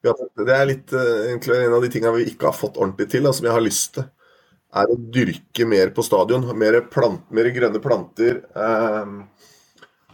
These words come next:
og jeg har til og med vært ute i avisa og sagt at vi skal dyrke mat på stadion. Da var det jo noen som trodde at nå har det klikket helt for håndlykken, eh, når vi sa at vi skulle ha poteter på stadion. Men, eh,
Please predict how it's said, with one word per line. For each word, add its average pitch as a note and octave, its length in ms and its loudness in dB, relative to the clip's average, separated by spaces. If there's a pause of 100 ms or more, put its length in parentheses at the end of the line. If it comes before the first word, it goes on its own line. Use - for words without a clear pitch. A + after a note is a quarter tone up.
og - 60 -2
jeg A#2 140 4
har B2 100 2
til G#2 280 -2
og G#2+ 60 0
med C3 120 2
vært C#3+ 180 2
ute A2+ 140 2
i - 40 4
avisa G#2 260 0
og G#2 40 0
sagt G2+ 200 -2
at G#2 60 -2
vi G#2+ 60 -4
skal A#2 160 -4
dyrke A2+ 340 -2
mat F#2+ 380 -2
på A#2 100 -2
stadion. C3 460 0 (1160)
Da A#2 140 4 (280)
var C#3+ 140 6
det C#3+ 100 4
jo C#3 80 4
noen A2 100 2
som C3 160 -2
trodde A#2 280 0
at G#2+ 80 0 (100)
nå A#2 100 4
har A2+ 100 6
det B2 120 0
klikket A2+ 360 0
helt G2 200 2
for A2+ 200 2
håndlykken, B2+ 420 -4
eh, A#2+ 380 2
når A#2 160 2
vi A#2 300 2
sa A2+ 220 0
at - 80 -4
vi A#2+ 60 -6
skulle A#2 200 -4
ha A2 100 0
poteter - 380 -2
på - 120 -10
stadion. A#2 440 -4 (1500)
Men, B2 240 2
eh, B2 760 2